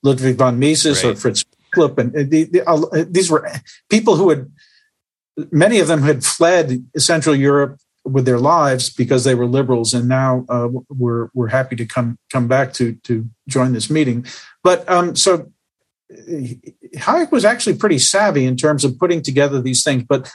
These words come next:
Speaker 1: one of the, one of the things that I think is, is, i-, i-, is quite important, particularly given the way that the Mont Pelerin Society is so often characterized by its, its critics,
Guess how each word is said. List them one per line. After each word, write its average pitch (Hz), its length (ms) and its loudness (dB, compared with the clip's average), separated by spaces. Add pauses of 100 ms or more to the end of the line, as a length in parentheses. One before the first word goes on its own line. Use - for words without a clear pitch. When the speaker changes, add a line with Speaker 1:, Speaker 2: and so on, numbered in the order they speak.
(120)
Speaker 1:
one 202 140 4
of 269 100 0
the, 196 240 2
one 196 180 2
of 226 80 0
the 165 60 -4
things 175 200 0
that 156 100 4
I 147 60 2
think 160 200 -4
is, 127 260 -2
is, 135 240 -2 (100)
i-, 143 200 -6 (100)
i-, 147 160 -4
is 165 120 2
quite 226 220 4
important, 165 460 0
particularly 165 460 0
given 147 180 0
the 135 80 2
way 131 160 2
that 123 180 -2 (480)
the 143 60 2
Mont 143 260 2
Pelerin 131 400 0
Society 131 500 0
is 120 120 -2
so 127 220 2
often 120 260 -2
characterized 120 880 -2
by 120 400 -2
its, - 400 -4
its 117 260 -6
critics, - 560 -2